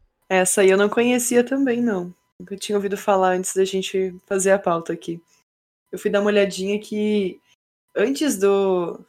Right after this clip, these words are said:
desse jornal Notícia, Notícias Populares começar a lançar esse monte de notícia com relação à, à gangue dos palhaços, eles tinham lançado uma série especial chamada Os Crimes que Abalaram o Mundo.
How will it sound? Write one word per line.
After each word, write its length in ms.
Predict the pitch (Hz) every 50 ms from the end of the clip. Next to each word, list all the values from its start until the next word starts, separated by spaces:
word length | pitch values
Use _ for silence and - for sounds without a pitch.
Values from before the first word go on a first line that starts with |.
| _ _
desse 240 | - 196 196 - 208
jornal 460 | 202 208 202 196 190 180 175 185 196
Notícia, 520 | 196 190 185 180 - - 196 185 202 196 - -
Notícias 600 | 185 190 190 185 - - 214 214 - 196 190 -
Populares 760 | - 190 190 - - 190 180 175 180 185 185 190 185 - - _ _ _
começar 320 | - - 185 190 190 - 196
a 40 | 190
lançar 300 | 190 190 190 - 196 190
esse 160 | 196 - -
monte 300 | 202 185 185 214 208 -
de 80 | 190 202
notícia 420 | 196 185 180 - - 190 - - - - _ _
com 120 | - 240
relação 540 | 240 240 233 226 226 226 226 233 220 214 214
à, 300 | 214 208 202 190 180 175 180 185 185 -
à 100 | - -
gangue 280 | 185 180 190 202 214 233
dos 140 | 202 220 220
palhaços, 520 | 226 214 190 180 180 190 233 233 - -
eles 240 | - 208 208 214 -
tinham 220 | - - 240 254 247
lançado 360 | 226 226 226 - 226 214 220
uma 140 | 226 214 220
série 220 | 220 233 214 214
especial 520 | 220 214 - 233 226 - - 226 208 208 208
chamada 540 | - - 208 190 185 190 190 196 196 - -
Os 120 | 208 - -
Crimes 360 | - - 214 233 233 240 233
que 100 | - 233
Abalaram 420 | 208 202 196 202 202 208 220 226
o 40 | 220
Mundo. 340 | 208 196 196 190 180 165 160